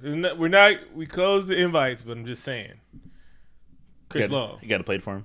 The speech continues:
Speaker 1: Yeah, I'm just saying. If you snuck in, we be like, "Oh, he must have already had an invite." <laughs> Yeah, we not gonna check his card. Just like how my, uh, Usos and Thugs are not gonna check my card when they go, when I come to the, uh, Pauly show and go, "Aquaman."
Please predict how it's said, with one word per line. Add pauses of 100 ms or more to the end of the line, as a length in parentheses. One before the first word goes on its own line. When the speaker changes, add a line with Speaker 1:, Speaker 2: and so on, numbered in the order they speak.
(160)
Speaker 1:
Yeah, (180)
I'm
just
saying.
If
you
snuck
in,
we
be
like, (480)
"Oh,
he
must
have
already
had
an (100)
invite." (920)
<laughs>
Yeah, (180)
we
not
gonna
check
his
card. (1000)
Just
like
how
my,
uh, (220)
Usos
and
Thugs
are
not
gonna
check
my
card
when
they
go,
when
I
come
to
the,
uh,
Pauly
show
and
go,
"Aquaman."